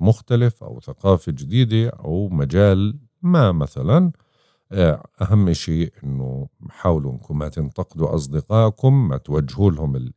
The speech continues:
الاتهامات، وما تكونوا عصبيين أثناء التعامل معهم. الأجواء شوي فيها نوع من أنواع التوتر على هاي النقطة،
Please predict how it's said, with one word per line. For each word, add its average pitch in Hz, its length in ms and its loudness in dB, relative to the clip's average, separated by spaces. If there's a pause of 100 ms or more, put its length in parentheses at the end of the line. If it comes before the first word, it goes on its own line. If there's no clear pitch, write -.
(160)
الاتهامات، 80 1600 -2 (480)
وما 175 280 6
تكونوا 147 500 6
عصبيين 73 960 -2
أثناء - 380 -8
التعامل 76 580 -4
معهم. 78 520 0 (500)
الأجواء 120 880 2
شوي 104 300 4
فيها 80 280 -6
نوع 82 320 -4
من 76 180 -2
أنواع 73 280 0
التوتر 78 480 -2
على 71 240 -4
هاي 67 280 -8
النقطة، 64 600 -12